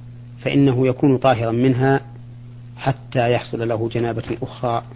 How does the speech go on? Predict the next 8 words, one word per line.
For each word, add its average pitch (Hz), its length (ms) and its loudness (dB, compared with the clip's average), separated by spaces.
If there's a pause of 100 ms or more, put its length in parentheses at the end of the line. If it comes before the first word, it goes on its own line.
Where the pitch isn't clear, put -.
(840)
أو 123 100 4
يجد 117 260 0
الماء، 113 260 -2 (1080)
وعلى 120 260 2
هذا 123 300 4
فلا 156 220 4
يعيد 127 380 6
تيممه 117 760 2